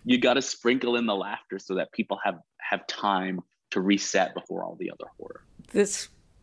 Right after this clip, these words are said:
Speaker 2: is such an eloquent response. I was also trying to set you up for something. Roy said to you,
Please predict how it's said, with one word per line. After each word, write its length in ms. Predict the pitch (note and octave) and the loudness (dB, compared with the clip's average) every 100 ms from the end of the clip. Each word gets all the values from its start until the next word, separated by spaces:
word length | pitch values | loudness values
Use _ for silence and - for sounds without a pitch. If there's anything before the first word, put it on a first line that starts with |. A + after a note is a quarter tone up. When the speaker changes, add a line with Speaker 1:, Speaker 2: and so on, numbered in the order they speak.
| _ - | _ -6
Speaker 2:
is 180 | D#3+ | -4
such 360 | - - E3 - | -4 -2 -2 -4
an 180 | F3+ D#3+ | -6 -4
eloquent 720 | D3+ C#3+ D3 - - D3 C3 - | 0 0 0 -4 -2 -2 -2 -4
response. 960 | C#3 C3 - - A#2+ A2 B2 A#2 - - - _ _ - | -6 -6 -6 -8 -6 -6 -6 -8 -12 -16 -20 _ _ 0
I 120 | A#3+ | 2
was 180 | A3 - | 4 4
also 680 | B2+ C#3 - C3+ C#3 C#3 - - | 6 4 2 0 2 2 -4 -12
trying 480 | - A#2+ A#2+ A#2+ A#2 - | -6 -4 -2 -2 -4 -8
to 360 | - B2 A#2 - - | -8 -6 -6 -8 -8
set 480 | - - B2+ B2 - | -4 -2 -2 -4 -4
you 320 | B2+ C3 B2+ | -2 -2 0
up 240 | A#2 - | -2 -2
for 220 | - - A#2+ | -10 -6 -6
something. 680 | - - A#2+ - - A#2+ - _ _ _ _ _ _ _ _ _ | -6 -6 -8 -8 -8 -6 -8 _ _ _ _ _ _ _ _ _
Roy 320 | B2+ B2 B2+ C#3 | -6 -4 -4 -6
said 420 | - - A#2 A#2 | -6 -4 -4 -6
to 160 | - - | -10 -4
you, 260 | B2+ B2+ | -4 -4